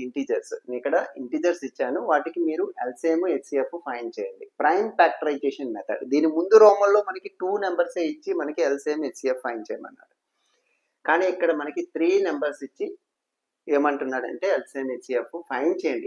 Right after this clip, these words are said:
ఏ మెథడ్లో? ఫైండ్ ఫ్యాక్టరైజేషన్ మెథడ్లోనే చేయండి.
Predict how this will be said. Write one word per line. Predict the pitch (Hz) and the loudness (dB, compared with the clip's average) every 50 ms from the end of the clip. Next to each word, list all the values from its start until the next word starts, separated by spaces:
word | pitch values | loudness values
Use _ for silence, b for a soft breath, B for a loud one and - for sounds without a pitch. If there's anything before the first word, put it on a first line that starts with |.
| 127 147 | 2 4
ఏ | 160 175 | 4 4
మెథడ్లో? | 180 175 - 185 180 180 185 190 196 196 - - - | 0 0 -2 -4 -2 0 0 0 -2 -2 -2 2 4
ఫైండ్ | 147 147 170 185 202 208 - - | 6 6 6 4 2 -2 0 2
ఫ్యాక్టరైజేషన్ | 160 143 143 - - - 151 143 135 139 135 131 127 - 151 156 131 127 | 2 2 2 0 -2 -2 -2 -2 0 0 -2 -2 -2 -6 -12 -10 -8 -8
మెథడ్లోనే | 127 - - 139 143 143 135 135 135 165 190 - | -8 -4 -2 -2 0 0 0 0 0 -2 -4 -4
చేయండి. | 131 104 - - _ - | -6 -6 -6 -8 _ -20